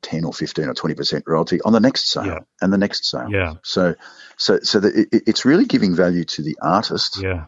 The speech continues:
Speaker 1: to the extent they can create something different, and that's where we really turned our mind to doing something different. We've got a, a film, there's music to it, there's all sorts of things that make it, we think,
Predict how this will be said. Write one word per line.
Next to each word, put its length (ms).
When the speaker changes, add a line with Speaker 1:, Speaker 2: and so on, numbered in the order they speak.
Speaker 1:
to 220
the 120
extent 360
they 100
can 260
create 300
something 380
different, 420
and 100
that's 220
where 140
we 160
really 240
turned 320
our 120
mind 500
to 100
doing 180
something 360
different. 400
We've 140
got 140
a, 220
a 120
film, 280
there's 180
music 460
to 240
it, 100
there's 200
all 80
sorts 160
of 80
things 160
that 120
make 200
it, 80
we 100
think, 320